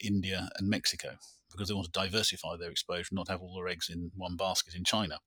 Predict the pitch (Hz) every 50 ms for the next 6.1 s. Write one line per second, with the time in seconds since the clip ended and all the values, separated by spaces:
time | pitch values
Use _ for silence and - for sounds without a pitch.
0 | _ _ _ _ - 120 120 - 147 120 - 131 123 113 120 98 - - 117 107
1 | 104 104 90 - - - - - - 90 82 85 95 95 90 92 90 87 85 85
2 | - - 127 110 85 76 - - 92 95 - _ _ _ _ _ _ _ _ _
3 | _ _ _ _ _ _ _ _ - 131 170 175 175 - - 123 120 113 - -
4 | 143 - 120 110 - - - - 131 139 143 127 - - - 71 - - 85 -
5 | - 92 - - - 113 104 104 101 113 123 131 123 98 - - 113 104 98 92
6 | 82 87